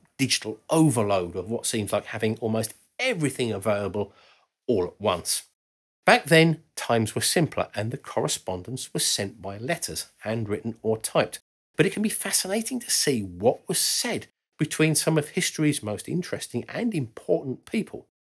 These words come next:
And now you can relive the letter opening moments by having authentic copies of these documents sent directly to you by post. Yes, the real thing, actual paper through the letterbox. And this is where historic mail comes in.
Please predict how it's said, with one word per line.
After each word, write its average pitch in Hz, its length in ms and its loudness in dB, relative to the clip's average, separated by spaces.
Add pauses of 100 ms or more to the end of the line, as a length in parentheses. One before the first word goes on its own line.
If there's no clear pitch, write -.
(200)
And 110 120 -2
now 113 160 4
you 110 300 4
can 95 380 -2
relive 120 580 0
the 90 220 -12 (200)
letter - 320 -8
opening 104 480 -6
moments 170 460 6 (320)
by 139 100 4
having 131 440 2 (140)
authentic 107 600 -4
copies - 480 -14
of 98 100 -10
these 117 240 -4
documents - 500 -6
sent - 300 -6
directly 110 600 -6
to - 240 -4
you 90 240 -6 (160)
by - 160 -12
post. - 420 -8 (320)
Yes, - 240 -14 (260)
the 139 120 4
real 98 220 4
thing, 90 340 2 (360)
actual - 360 0
paper 101 400 -4 (260)
through - 340 -4
the 90 120 -6
letterbox. - 600 -4 (480)
And 110 120 2
this 175 140 6
is 160 140 0
where 147 180 8
historic - 580 -2
mail 90 220 -8
comes 90 340 -8
in. 90 200 -2